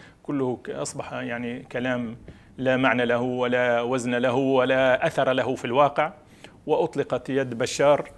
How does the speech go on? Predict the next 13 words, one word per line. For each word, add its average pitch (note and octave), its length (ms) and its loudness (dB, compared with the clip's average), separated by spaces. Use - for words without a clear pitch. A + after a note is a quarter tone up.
وكذلك D#3 540 0
أطلقت، C#3 500 -4
وهذه F3 360 2
ليست F3 340 2
أول، E3+ 280 2
الجريمة D3 380 2
الأولى. C3+ 380 2
حصار E3+ 380 2
قنفودة D3 480 0
وحصار C#3 380 -2
بنغازي B2+ 540 0
وحصار B2+ 420 -2
درنا، B2+ 400 -2